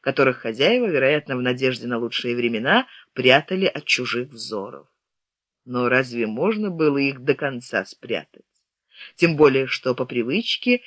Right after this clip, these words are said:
или же по своей беспечности цыган нет-нет и забудет на колышке забора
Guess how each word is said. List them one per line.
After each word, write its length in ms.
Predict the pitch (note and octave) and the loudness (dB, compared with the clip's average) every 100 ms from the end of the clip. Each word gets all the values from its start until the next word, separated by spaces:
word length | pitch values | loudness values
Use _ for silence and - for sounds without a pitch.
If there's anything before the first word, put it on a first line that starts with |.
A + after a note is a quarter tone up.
| - - | -14 -8
или 160 | C#4+ A3+ | 2 4
же 300 | E3 A#2+ B2 | 4 4 2
по 100 | A#2+ | 0
своей 300 | - A#2+ A#2 | 0 2 2
беспечности 840 | B2+ - C#4 C#4 B3+ B3+ - A#3+ - - - _ | 0 -2 0 0 0 -2 0 -2 -2 -16 -20 _
цыган 680 | - F#3 C#4+ D4 C4 A3 | -2 4 4 4 4 4
нет-нет 680 | A3+ D#4 D#4 C4+ C#4 C#4 C4+ | 4 0 -4 -6 2 2 4
и 220 | G3+ G3 F3+ | 4 4 4
забудет 600 | E3 G3 G3+ F4+ D4+ G3+ | 6 4 6 6 6 4
на 160 | F3+ | 2
колышке 540 | - F3 E3 - - C#3+ | 6 4 6 4 2 4
забора 600 | D3 C#3 F#3 C#4 A3 | 4 4 6 8 8